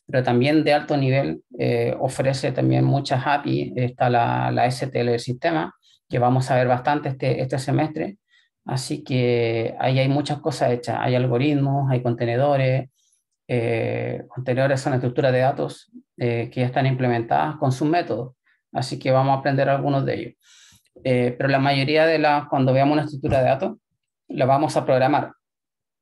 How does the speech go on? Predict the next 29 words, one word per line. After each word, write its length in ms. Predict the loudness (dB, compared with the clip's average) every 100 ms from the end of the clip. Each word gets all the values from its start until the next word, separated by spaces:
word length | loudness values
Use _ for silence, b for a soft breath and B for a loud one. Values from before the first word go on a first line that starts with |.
| _
y 120 | -2
después 280 | -2 0 2
vamos 300 | 4 2 2
a 40 |
buscar 360 | 0 0 2 0
si 160 | 0 -4
que 80 |
hay 140 | 0 0
algo 200 | 0 -2
hecho 200 | -2 -2
en 60 |
la 40 | 0
S 140 | -2
T 180 | -2 0
L 160 | 0 2
para 180 | 2 2
aprender 340 | 2 0 2
ambas 240 | 0 0 -4
cosas, 300 | -12 -10 -8
¿ya? 180 | -8 -8 -18
Deje 340 | -10 -4 -4
prender 240 | 0 2
la 100 | 2
luz, 180 | 2 0 -4
que 80 | -8 -10 -16 B B B B B _ _ _ _ _ _ _ _ _
Ahí 520 | -12 -12 -20 _ _
sí. 200 | -20 -20 -20 _ -16 B B B B B -20 -12
Ahí 160 | -8 -6
sí. 140 | -8